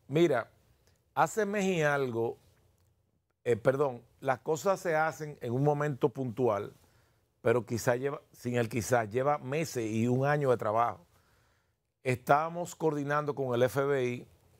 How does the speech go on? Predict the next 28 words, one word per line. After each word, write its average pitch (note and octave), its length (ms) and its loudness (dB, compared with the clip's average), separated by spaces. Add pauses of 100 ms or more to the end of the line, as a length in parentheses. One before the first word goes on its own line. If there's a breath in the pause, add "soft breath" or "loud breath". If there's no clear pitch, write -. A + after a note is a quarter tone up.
(160)
eh, A2+ 260 4
hay A#2+ 140 4
una D3+ 160 0
colección D3 580 -4
en B2 140 -2
Indiana A#2 680 0 (640 soft breath)
de A2 140 0
más C3 200 2
de D3+ 80 -2
siete C#3+ 360 -2
mil C#3 180 -6
piezas C#3 360 0
traficadas B2+ 600 -2
ilícitamente B2 880 -2 (560 soft breath)
por A#2 160 4
un B2+ 60 0
señor C#3+ 320 2
apellido C3+ 400 -2
Miller, C3 460 0
que - 140 -4
murió A2 300 2
hace C3 120 -4
unos C#3 220 -2
años, A#2 300 -2
hace B2+ 100 -4
pocos C3+ 300 -2
años. A2+ 300 -6 (880 soft breath)
Eh, B2 320 2